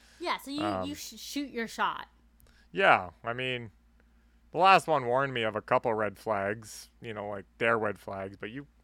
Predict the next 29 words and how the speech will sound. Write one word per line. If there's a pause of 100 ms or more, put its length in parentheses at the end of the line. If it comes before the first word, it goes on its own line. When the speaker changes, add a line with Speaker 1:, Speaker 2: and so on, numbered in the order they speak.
(160)
Speaker 2:
of
course,
when
you
like
somebody,
you're
gonna (180)
throw
'em
off,
but (520)
they
Speaker 1:
And
Speaker 2:
weren't,
Speaker 1:
also,
Speaker 2:
like,
Speaker 1:
if
Speaker 2:
re-
Speaker 1:
they're
aware
of
their
red
flags,
too. (320)
Speaker 2:
It's
a
little,